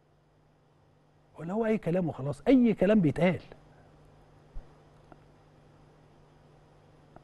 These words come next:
على رأي ال-، ال-، لو تفتكروا في فيلم الناظر، الفنان، الفنان الكبير الراحل حسن حسني، آه، "بس على الله ما حدش ينخرب ورانا".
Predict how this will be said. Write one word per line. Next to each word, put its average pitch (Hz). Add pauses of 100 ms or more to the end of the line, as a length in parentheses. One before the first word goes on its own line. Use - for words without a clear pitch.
(540)
على 147
رأي 160
ال-، 120
ال-، 113 (560)
لو 120
تفتكروا 175
في 139
فيلم 160
الناظر، 139 (520)
الفنان، 135
الفنان 139
الكبير 139
الراحل 127
حسن 147
حسني، 143 (680)
آه، 101 (2250)
"بس 170
على 170
الله 202
ما 160
حدش 180
ينخرب 170
ورانا". 156